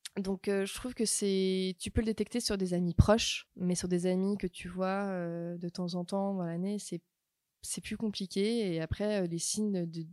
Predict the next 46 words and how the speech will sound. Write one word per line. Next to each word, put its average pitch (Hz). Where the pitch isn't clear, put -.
de 170
détection, 196
euh, 180
je -
pense 202
que -
c'est, 175
c'est -
des 175
gens 196
qui 196
vont 170
moins 185
sourire, 214
qui -
vont 180
te 180
parler 180
de 180
manière 175
un 175
peu 175
plus -
négative 180
de, 175
de, 170
de 170
ce -
qu'elles 170
sont -
en 170
train 170
de 165
vivre, 196
de 185
la 165
maternité, 170
qui -
vont 170
peut-être, 170
voilà, 180
plus -
pointer 202
les 180
moments, 175
euh, 165